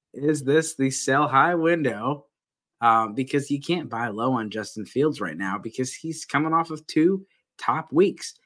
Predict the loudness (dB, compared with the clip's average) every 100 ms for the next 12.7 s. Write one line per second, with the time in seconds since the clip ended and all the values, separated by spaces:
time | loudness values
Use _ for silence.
0 | _ -4 -2 2 2 2 2 0 2 -2
1 | -2 0 2 2 -2 -4 -4 -6 -4 0
2 | 0 0 -2 -2 -4 -6 -2 0 2 0
3 | -4 -8 -6 -6 -8 _ -8 0 0 0
4 | -2 0 0 -2 -4 _ _ _ -2 0
5 | 2 2 4 2 0 -6 -20 _ _ _
6 | _ -4 -2 0 0 0 2 4 4 0
7 | 0 0 2 2 2 4 2 0 0 -2
8 | -2 -2 -4 -2 2 2 2 2 2 2
9 | 0 2 2 2 -2 0 0 0 _ _
10 | _ -6 -2 2 2 0 -6 _ _ _
11 | 4 6 6 4 2 4 4 0 _ _
12 | -8 0 2 4 2 0 -8